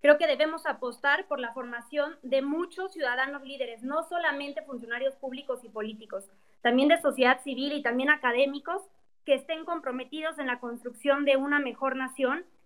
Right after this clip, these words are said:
y que tengan como brújula, a mí me gusta decir, tres Cs: consistencia, coherencia y corazón.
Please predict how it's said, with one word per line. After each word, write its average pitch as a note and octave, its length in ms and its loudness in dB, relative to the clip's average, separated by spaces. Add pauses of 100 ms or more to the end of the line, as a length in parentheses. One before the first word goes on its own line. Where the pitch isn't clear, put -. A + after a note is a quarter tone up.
(140)
y C4 140 -8
que C4+ 100 6
tengan E4+ 320 0
como C4 240 0
brújula, D#4+ 480 -2 (180)
a B3 100 -4
mí C4+ 100 -6
me C#4+ 140 -6
gusta D4 320 -6 (160)
decir, D4+ 440 -8 (160)
tres C#4+ 280 2
Cs: A#3 200 -4 (680)
consistencia, E4 760 -2 (220)
coherencia D4 560 2 (180)
y C4 140 -10
corazón. A3 580 -6